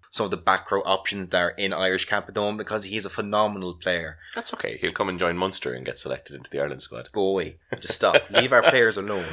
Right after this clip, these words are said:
Speaker 2: Um, Kobe Fayenga was good, as was Tom Farrell as
Speaker 1: Yeah,
Speaker 2: well for you.
Speaker 1: Tom Farrell needed that. Like, he had a really, really poor game last week, and especially after Europe, we just needed players to just up their level a bit more.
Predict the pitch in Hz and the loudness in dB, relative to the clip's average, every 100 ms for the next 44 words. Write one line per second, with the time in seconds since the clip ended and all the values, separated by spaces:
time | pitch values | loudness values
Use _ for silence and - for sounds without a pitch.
0 | - - - 95 92 92 92 92 139 135 | -10 -16 4 8 8 6 0 2 4 4
1 | 120 95 107 98 67 71 - 67 62 80 | 6 6 6 2 0 -2 -2 0 4 4
2 | 80 73 - 65 - 71 62 58 107 62 | 4 -4 -2 -4 2 2 4 0 0 0
3 | 64 50 - 131 131 127 113 95 92 92 | 0 -8 -2 2 2 4 2 4 0 -2
4 | 85 87 78 76 82 92 98 98 95 92 | -2 0 0 -2 -6 -6 -6 -4 -6 -10
5 | 95 107 110 107 98 90 95 90 87 - | -10 -2 -2 -2 -4 -2 -2 -2 -4 -6
6 | 85 85 85 85 80 80 82 80 78 92 | -4 -4 -6 -6 -6 -8 -12 -12 -10 -8
7 | 92 - 117 127 113 98 95 90 95 101 | -8 -4 -2 0 -2 0 0 0 -6 -8
8 | 123 117 - 107 98 92 - - _ 107 | -6 -6 -2 0 0 -2 -8 -20 _ -12
9 | - 104 95 - 98 104 107 113 117 107 | -4 -4 -4 -2 0 2 0 0 2 2
10 | 120 120 123 | 4 2 2